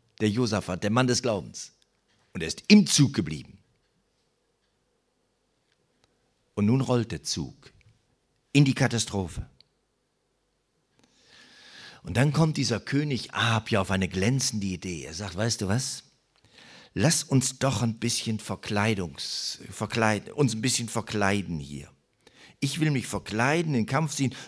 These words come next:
du aber behalte deine königlichen Kleider an.“ Und der König von Israel verkleidete sich und sie zogen in den Kampf.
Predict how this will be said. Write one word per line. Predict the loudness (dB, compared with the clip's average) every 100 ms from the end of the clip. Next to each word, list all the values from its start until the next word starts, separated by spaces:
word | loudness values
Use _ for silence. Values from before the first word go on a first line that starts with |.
| -4
du | -2 2
aber | 2 0
behalte | -2 0 0 0
deine | -4 -4 -4
königlichen | 2 2 2 -4 -2 -2
Kleider | 2 6 6 4 2
an.“ | -2 -8 -14 _ _ _ _ _ _ 0
Und | 2
der | 2
König | 4 4 4
von | 0
Israel | 0 0 0 -2
verkleidete | 0 4 4 4 0
sich | 0 0 -4 -14 -6
und | 2 2
sie | 2
zogen | 2 4 4 2
in | -2 -4
den | -4 -10
Kampf. | -12 -12 -12